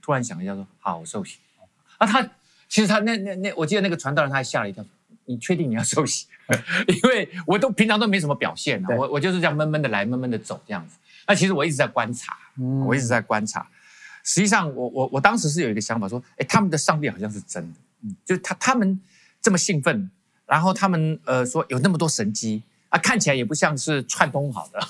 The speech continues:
Speaker 2: 对，
Speaker 1: <laughs> 就是说，
Speaker 2: 对，对，对，
Speaker 1: 就是
Speaker 2: 对，对，对。
Speaker 1: 也在做假见证，
Speaker 2: 嗯。
Speaker 1: 就是也做假见证没什么意思。
Speaker 2: 对。
Speaker 1: 所以我当时就想说，为什么我以前在做研究的时候，不管是打开新约、打开旧约，看到那些神迹，我就说是假的。
Speaker 2: 嗯。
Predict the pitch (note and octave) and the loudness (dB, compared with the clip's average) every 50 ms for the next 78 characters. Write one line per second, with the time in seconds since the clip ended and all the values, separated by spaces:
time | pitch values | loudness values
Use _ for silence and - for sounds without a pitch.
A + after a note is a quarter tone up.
0 | - E3+ - B2+ - C#3 - F#3 E3+ F3+ E3+ D3+ - C#3+ C#3 C3+ - C#3+ C#3 G#3 | 2 2 2 4 2 2 2 2 2 2 2 2 0 0 -2 0 0 0 2 2
1 | F#3+ G#3 A3 G3+ D#3+ D#3 - C#3+ C#3+ G3+ G#3+ G#3+ F3+ A3+ G#3+ F#3 - B2 G2+ - | 2 2 2 0 0 -2 0 2 2 2 2 2 2 2 2 2 2 0 0 0
2 | - G3+ F3+ D3 C#3 - F#3 C#3 G#2+ A2 A2+ - - C#3 B2+ C#3 C#3 A#2 A2+ - | 0 0 0 0 2 0 2 2 0 -2 -4 -6 -6 -4 -2 -2 -2 -2 -4 -8
3 | - - - - _ _ _ _ - C#3 D#3 - A3 G3+ - A2+ B2 E3 F#3+ E3 | -16 -20 -20 -20 _ _ _ _ -4 -4 0 0 0 2 2 2 2 2 0 0
4 | C3+ D3 E3 - G#2+ G#2+ C3 E3+ D3+ A#2 - - D#3 - - - - A2+ F#2+ F2+ | 0 -2 -2 -2 -2 -2 -2 -2 -2 -2 -2 -2 -2 -2 -4 -4 -6 -8 -8 -10
5 | _ _ _ _ - - G3 G3 D3+ C#3 F#3 G3 F#3+ C#3+ D#3 E3 C3+ C3 G2 G2 | _ _ _ _ -4 0 0 2 2 2 2 2 2 2 0 -2 -2 -4 -6 -6
6 | B2+ C3 C3 C3 - - - - _ _ _ - - A#3 F3+ - A#2+ A#2 A#2 D3 | -6 -6 -6 -6 -8 -10 -10 -12 _ _ _ 0 2 2 2 2 0 0 0 0
7 | D#3+ B2+ - - - G2 G2 G#2 G#2+ A2 A2+ _ _ _ _ _ _ _ _ _ | 0 -2 -4 -8 -8 -6 -4 -2 -2 -4 -6 _ _ _ _ _ _ _ _ _
8 | - - D#3 C#3+ A#2+ A2 _ - - D#3 C#3 - A2+ A2+ G#2+ A2 A#2+ - D3+ C3 | -2 2 2 2 0 -2 _ -4 -2 -2 -2 -2 -2 -4 -4 -4 -2 -2 -2 -2
9 | A2+ G2 F#2+ F2+ - F#2 G2 A2 G2+ F2 E2+ _ _ _ _ _ _ _ - C3 | -2 -2 -6 -10 -10 -8 -6 -6 -6 -6 -8 _ _ _ _ _ _ _ -8 -4
10 | B2 - C#3+ C3 A2+ A#2 D3 A2+ - - - - C3 C3 - - B2+ B2 B2+ B2+ | -2 0 2 2 2 0 0 0 -2 -2 -2 0 -2 -2 -2 -2 -2 -2 0 0
11 | - - - - A#2 A2+ - - A#2 G2+ G2 G2 G2+ G#2+ A2 - - E3+ D#3 D#3+ | -2 -4 -2 -4 -4 -4 -2 -2 -2 -2 0 -2 -2 -2 -2 0 0 0 2 2
12 | D3+ D3+ D3 C#3+ C#3+ C3+ - A#2 G#2+ A2 A#2 C3 A#2 G2 F#2 B2 A#2 A#2 A2 A2 | 0 0 0 0 -2 -2 -2 -2 -2 0 0 0 -2 -2 -2 -2 -2 -2 -4 -6
13 | G#2+ - - G#2 - - _ _ _ _ _ - A2 G2 | -6 -8 -8 -8 -10 -10 _ _ _ _ _ -10 -10 -10